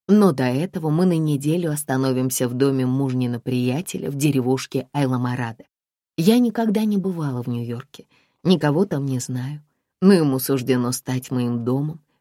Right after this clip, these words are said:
местом, где я рожу детей и проведу остаток своих дней. Сколько бы раз я ни говорила себе, что это моя судьба,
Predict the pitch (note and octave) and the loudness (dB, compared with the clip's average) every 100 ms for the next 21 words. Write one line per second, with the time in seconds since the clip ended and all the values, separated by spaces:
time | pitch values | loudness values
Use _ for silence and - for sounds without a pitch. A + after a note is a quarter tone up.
0 | - D#3 E3+ F#3+ - D#3+ C#3 C#3+ B2+ A#2+ | -2 2 2 0 -2 -4 0 0 2 0
1 | A#2+ A#2+ A#2 A#2+ - C3+ E3 - _ _ | -4 -4 -4 -4 -4 -4 -4 -6 _ _
2 | - F#3+ F#3 D#3+ D#3+ C3+ B2+ - C3+ D3 | 0 0 2 0 2 0 -2 -4 -6 -6
3 | C#3 - C3 A#2+ A2+ A#2+ A#2+ B2+ _ _ | -8 -6 -4 -4 -4 -6 -8 -10 _ _
4 | _ _ _ - - A#3 A#3+ - F3+ F#3+ | _ _ _ -8 2 4 4 -2 -2 -2
5 | E3+ C3+ B2+ - C#3+ C#3+ C3+ C3 B2+ A#2+ | -2 -4 -6 -2 0 0 0 -2 -2 -2
6 | B2+ - A#2+ C3 C3 - C3 B2+ B2+ B2 | -2 -4 -4 -4 -4 -2 -2 -2 -2 -2
7 | A#2+ - A#2+ A#2 B2 D3+ | -4 -4 -6 -6 -8 -8